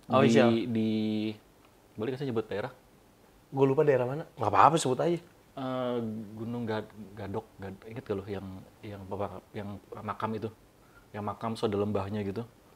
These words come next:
Speaker 1: Wah, gila, banyak banget lokasi kita, gue nyampe lupa.
Speaker 2: Nah, gitu.
Speaker 1: Gila, Wisnu
Speaker 2: Jadi
Speaker 1: masih inget loh.
Speaker 2: <laughs>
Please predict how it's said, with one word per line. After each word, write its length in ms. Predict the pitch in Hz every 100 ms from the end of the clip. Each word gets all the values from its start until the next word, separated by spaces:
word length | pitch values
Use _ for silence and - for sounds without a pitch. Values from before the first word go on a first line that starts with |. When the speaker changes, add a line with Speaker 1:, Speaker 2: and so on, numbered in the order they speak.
| -
Speaker 1:
Wah, 140 | 156
gila, 240 | - 139 135
banyak 240 | 123 120
banget 220 | 117 135
lokasi 300 | 139 127 123
kita, 180 | 135 127
gue 160 | 139 143
nyampe 220 | 139 135
lupa. 400 | 127 127 143 -
Speaker 2:
Nah, 320 | - 123 104 -
gitu. 280 | - 107 113
Speaker 1:
Gila, 200 | 107 226
Wisnu 260 | 214 196 226
Speaker 2:
Jadi 60 | 226
Speaker 1:
masih 180 | 180 208
inget 200 | 214 214
loh. 140 | 180
Speaker 2:
<laughs> 40 | -